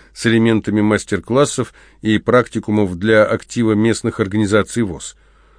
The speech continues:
Председатель Коломенской М О вос, член Совета по социальной реабилитации при правлении Московской областной организации Ульяна Ковалева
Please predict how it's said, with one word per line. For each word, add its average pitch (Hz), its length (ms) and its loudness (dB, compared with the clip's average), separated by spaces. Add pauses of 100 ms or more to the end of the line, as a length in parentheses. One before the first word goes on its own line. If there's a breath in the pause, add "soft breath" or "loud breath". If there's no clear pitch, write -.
(400)
Председатель 165 500 -2
Коломенской 139 680 2
М 127 240 2
О 120 160 2
вос, 110 420 -2
член 110 260 0
Совета 107 460 0
по 101 220 -2
социальной 101 460 -2
реабилитации 101 840 -2 (320 loud breath)
при 107 160 0
правлении 107 540 2
Московской 104 580 -2
областной 101 480 -2
организации 101 800 -2 (320 loud breath)
Ульяна 110 460 0
Ковалева 120 600 2